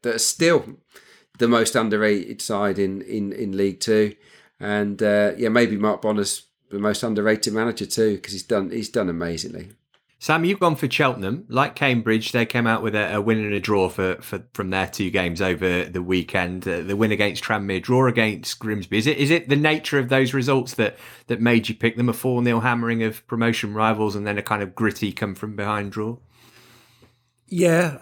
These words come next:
Speaker 3: and, and more because we're running out of games now,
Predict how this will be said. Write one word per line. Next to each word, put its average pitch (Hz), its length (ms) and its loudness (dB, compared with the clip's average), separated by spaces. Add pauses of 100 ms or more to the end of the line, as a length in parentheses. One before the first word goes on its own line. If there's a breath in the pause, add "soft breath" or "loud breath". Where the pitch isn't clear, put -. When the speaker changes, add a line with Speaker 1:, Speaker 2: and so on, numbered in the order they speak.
Speaker 3:
and, 151 320 -2
and 143 180 0
more 156 400 6
because 131 640 2
we're 127 120 0
running 131 240 2
out 123 160 2
of 110 60 -6
games 123 320 0
now, 107 440 -2